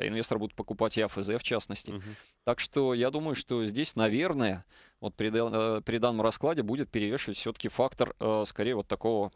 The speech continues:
Speaker 1: ну, какого-то такого, э, дли-, долгосрочного позитива.
Speaker 2: Ага.
Speaker 1: А вот когда уже этот позитив будет длиться, когда мы увидим несколько снижений ставок на четверть, когда мы увидим, э, резкий рост на А Ф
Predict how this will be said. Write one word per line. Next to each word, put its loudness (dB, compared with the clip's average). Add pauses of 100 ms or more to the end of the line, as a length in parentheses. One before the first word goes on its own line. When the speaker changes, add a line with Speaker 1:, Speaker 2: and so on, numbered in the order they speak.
Speaker 1:
ну, -6
какого-то -2
такого, 2
э, -6
дли-, 0
долгосрочного 2
позитива. 0
Speaker 2:
Ага. -4 (320)
Speaker 1:
А 8
вот 2
когда 4
уже 0
этот 0
позитив -2
будет -2
длиться, -2
когда 2
мы 0
увидим 2
несколько 0
снижений -4
ставок -2
на -2
четверть, -6
когда -2
мы -2
увидим, 0
э, 0
резкий -2
рост 0
на 0
А 4
Ф -8